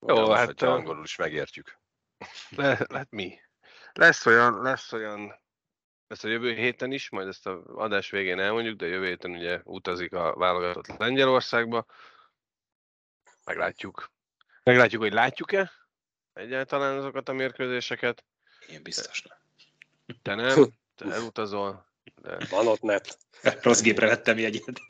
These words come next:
Speaker 3: Nem
Speaker 4: Mikor van
Speaker 3: vettem
Speaker 4: ez a
Speaker 3: össze.
Speaker 4: mérkőzés?
Speaker 2: Jó,
Speaker 4: Ezt
Speaker 2: hát akkor
Speaker 4: mondd el.
Speaker 2: elmo-, elmondom most is.
Speaker 1: Húsz huszonegy.
Speaker 2: Huszadikán csütörtökön és huszonegyedikén pénteken Sosnoviecben lesz,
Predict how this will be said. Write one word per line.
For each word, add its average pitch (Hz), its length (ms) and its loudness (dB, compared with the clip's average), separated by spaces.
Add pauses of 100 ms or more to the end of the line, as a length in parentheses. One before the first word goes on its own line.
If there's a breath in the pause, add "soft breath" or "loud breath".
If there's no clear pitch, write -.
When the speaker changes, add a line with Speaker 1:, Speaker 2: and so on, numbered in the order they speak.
(140)
Speaker 3:
Nem 113 120 -6
Speaker 4:
Mikor 214 320 6
van 208 100 4
Speaker 3:
vettem 202 60 6
Speaker 4:
ez 190 80 2
a - 20 2
Speaker 3:
össze. 202 120 4
Speaker 4:
mérkőzés? 98 800 -2 (760)
Speaker 2:
Jó, 110 120 -12
Speaker 4:
Ezt 107 80 -4
Speaker 2:
hát 123 100 4
akkor 143 120 4
Speaker 4:
mondd 101 120 0
el. 127 40 6
Speaker 2:
elmo-, 131 180 4
elmondom 127 500 2
most 117 180 2
is. 135 80 -4
Speaker 1:
Húsz 113 100 -6
huszonegy. 92 500 0 (480 soft breath)
Speaker 2:
Huszadikán 113 580 -8
csütörtökön 120 600 -6
és 101 140 -10
huszonegyedikén 92 840 -12
pénteken 95 600 -6
Sosnoviecben 92 1200 -6
lesz, 98 480 -4